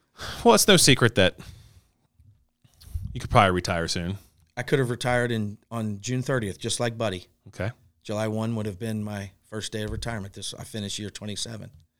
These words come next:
Speaker 1: All right.
Speaker 2: I don't know what's next. I, you know.
Speaker 1: Are you, uh, okay. Do you still get excited about, like, the start of a new year and start of the school year? And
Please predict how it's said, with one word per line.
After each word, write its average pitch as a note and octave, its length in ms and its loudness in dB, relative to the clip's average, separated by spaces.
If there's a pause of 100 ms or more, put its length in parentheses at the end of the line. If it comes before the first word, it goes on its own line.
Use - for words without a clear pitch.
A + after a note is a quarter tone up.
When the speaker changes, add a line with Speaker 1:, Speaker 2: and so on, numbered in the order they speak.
(260)
Speaker 1:
All F2 60 -6
right. F#2+ 160 -6 (640)
Speaker 2:
I C#3 60 -4
don't E3+ 120 0
know G#3 120 2
what's G#2 260 -4
next. G2+ 320 -6
I, A2+ 240 -6 (100)
you B2+ 120 -14
know. B2+ 260 -20 (100)
Speaker 1:
Are B2+ 80 2
you, E3+ 140 6 (160)
uh, C#3+ 160 -2
okay. B2+ 280 -4 (1040)
Do - 80 0
you A#2+ 60 4
still - 180 4
get B2 100 4
excited G#2 460 2 (240)
about, G2 320 2 (100)
like, G2 140 -6
the - 60 -6
start F#2+ 260 0
of F#2 60 -6
a - 20 -4
new F#2+ 100 -2
year F#2 480 0
and F2 220 -8 (720)
start - 240 -2
of F#2 60 -4
the F#2 60 -6
school F#2 260 0
year? F2+ 300 -4
And D#2+ 140 -10